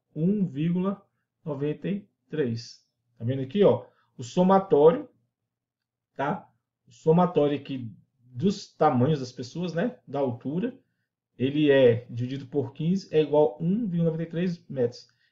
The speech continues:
É a média, né? Então, qual que era a altura de todos, né? É só eu pegar aqui, ó, multiplicar por quinze vezes um vírgula noventa e três. Se você não souber fazer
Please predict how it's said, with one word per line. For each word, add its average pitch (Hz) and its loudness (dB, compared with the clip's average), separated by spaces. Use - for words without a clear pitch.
É 143 -2
a 175 2
média, 135 2
né? 139 -6
Então, 196 -2
qual 240 6
que 254 0
era 247 6
a 233 4
altura 190 -2
de 175 -4
todos, 151 -2
né? 156 -6
É 156 -16
só 220 -2
eu 220 0
pegar 147 2
aqui, 220 -4
ó, 120 0
multiplicar 160 -4
por 170 -4
quinze 175 -4
vezes 151 -4
um 180 -2
vírgula 165 -4
noventa 170 -2
e 185 -6
três. 123 -6
Se 117 -12
você 127 -10
não 170 -2
souber 170 0
fazer 143 -2